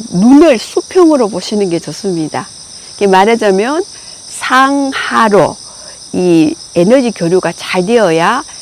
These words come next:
이 신장 기능 강화 운동도 효과가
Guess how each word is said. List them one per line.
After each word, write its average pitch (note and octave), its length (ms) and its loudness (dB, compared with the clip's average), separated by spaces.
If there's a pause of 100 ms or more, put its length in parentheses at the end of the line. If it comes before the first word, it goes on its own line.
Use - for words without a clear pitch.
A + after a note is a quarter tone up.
(100)
이 F#3+ 80 -4
신장 B3+ 720 0
기능 G3+ 440 2
강화 G3 400 -4
운동도 E3 520 -2
효과가 G#3+ 560 -6